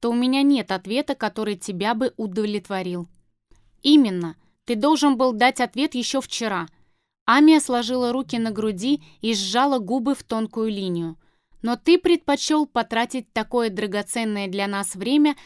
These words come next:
на свою игрушку. Раза, ты же понимаешь, что наместник не будет долго ждать?» Вэл захотела ударить Амию по губам, наотмашь, чтобы черноволосая голова дёрнулась,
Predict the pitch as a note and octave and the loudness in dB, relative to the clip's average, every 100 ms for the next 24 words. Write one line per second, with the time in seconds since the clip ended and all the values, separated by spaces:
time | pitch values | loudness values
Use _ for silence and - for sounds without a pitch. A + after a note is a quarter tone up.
0 | - A3+ A#3+ A3+ A#3+ C#4 - C4+ A3 G3+ | -8 -4 -4 -2 0 0 -2 -4 -2 -4
1 | F3+ - F#3+ F#3 - _ _ _ - A3+ | -6 -8 -10 -10 -18 _ _ _ 0 4
2 | D4+ A3 E3 - _ - B3+ C#4 C4+ C4 | 4 2 -6 -10 _ -4 -2 0 0 4
3 | D4+ F#4 - - A3 G#3+ A#3 E4 - G3 | 4 4 2 -2 -2 0 2 2 0 -4
4 | A3 A3 G#3 D4+ A3+ F3 G#3 G3+ F#3+ F3+ | -2 -2 2 2 0 -2 -2 -2 -4 -4
5 | F3+ F3+ - _ _ _ _ - G3 D#4 | -2 -2 -6 _ _ _ _ -6 2 2
6 | C#4+ C4+ C#4 B3 D4 C#4 - A#3+ A3+ C4+ | 2 0 -2 -2 -2 -2 -2 -4 -2 0
7 | B3 - A#3+ C#4 C4 A#3 - A3 B3+ G#3 | -2 -4 -2 0 0 -2 -6 -4 -4 -4
8 | G3+ F3 E3+ _ _ _ - A#3 - C#4 | -4 -4 -10 _ _ _ -4 -2 -2 0
9 | A#3 - F3 - - _ _ _ - B3+ | -2 -4 -10 -12 -18 _ _ _ -2 -2
10 | A#3 B3 B3+ A#3 A3+ A3 A#3 C4+ - A3 | 0 -2 -4 -4 -2 -2 -2 -2 -4 -4
11 | F#3+ G3+ G3+ A#3 C#4 F#3+ B3+ C#4+ G#3+ F3+ | -4 -4 -2 0 -2 -2 -2 0 -2 -6
12 | E3+ | -10